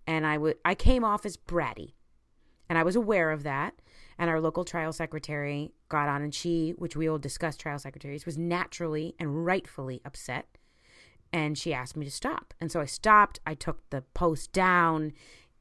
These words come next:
and then I, I stepped back and thought about it. So Michelle, walk us through your process there.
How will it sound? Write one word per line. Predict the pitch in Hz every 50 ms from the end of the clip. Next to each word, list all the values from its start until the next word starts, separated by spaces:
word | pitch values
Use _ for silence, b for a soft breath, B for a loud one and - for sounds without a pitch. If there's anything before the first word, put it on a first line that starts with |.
| _ _ -
and | 180 175 175
then | 170 170 165
I, | 156 151 151 - - - - - -
I | 151
stepped | 143 - - - 160 139 - - _ -
back | 156 131 127 127 -
and | - 127 127
thought | - - 127 117 -
about | 117 - 78 - -
it. | - -
So | - 151
Michelle, | 151 147 - - 175 170
walk | 160 165 170 190 -
us | 202 - -
through | - 175
your | 160 165 190 208
process | 208 - 202 190 170 165 - - 165 156 -
there. | - 160 147 143 143 143